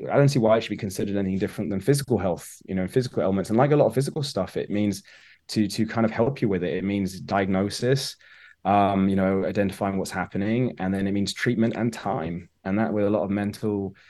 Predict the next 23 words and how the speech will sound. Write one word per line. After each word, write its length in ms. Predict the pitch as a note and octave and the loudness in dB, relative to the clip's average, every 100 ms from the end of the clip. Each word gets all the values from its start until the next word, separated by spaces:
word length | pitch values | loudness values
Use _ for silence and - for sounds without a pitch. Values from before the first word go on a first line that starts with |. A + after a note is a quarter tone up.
| _ _ | _ _
um, 320 | F#2 G2 F#2+ F#2+ | -2 0 0 -2
conditions 480 | F#2+ G2+ - A2 | -6 -4 -2 -2
are 40 | G2+ | 0
very 160 | G#2 | 0
much 180 | G#2+ G2+ | 0 -4
the 80 | G2 | -8
same. 340 | - A2 A2 | -2 0 2
And 80 | F#2+ | 0
I 60 | F#2 | -2
think 240 | - G#2 | -4 -6
what's 140 | F2+ - | -6 -2
great 300 | G#2+ A2+ G#2 | 2 2 2
is 140 | F#2+ | -4
that 80 | G2+ | 0
more 140 | G#2+ | 4
and 80 | A2 | 6
more 120 | G2+ | 4
people 200 | - F2+ | 0 -8
talk 220 | - C#3+ E2+ | 2 2 4
about 280 | F#2 F#2 | 2 0
it 140 | F#2 F2+ | -2 -4
and 180 | F2+ F#2+ | -4 -2
normalizes 960 | G#2+ G2+ G2 F#2+ F2 F#2 F2+ - - | 0 2 2 0 0 -4 -4 -10 -16